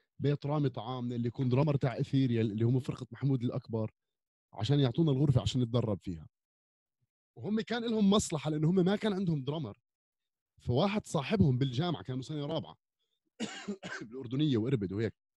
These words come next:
آه، إنه، إنه كانوا إلهم مصلحة إن نروح عشانهم بيعرفوا إنه أنا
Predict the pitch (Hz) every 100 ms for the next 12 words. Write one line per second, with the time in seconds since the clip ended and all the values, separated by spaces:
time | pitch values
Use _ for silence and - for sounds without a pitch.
0 | _ _ _ _ _ _ - - 117 110
1 | 107 92 _ _ _ _ - 98 - _
2 | _ _ _ _ _ _ _ _ 139 135
3 | 131 123 123 123 135 127 165 208 202 226
4 | 226 202 - 160 175 147 135 175 - 120
5 | 170 151 143 175 208 196 165 156 175 180
6 | 170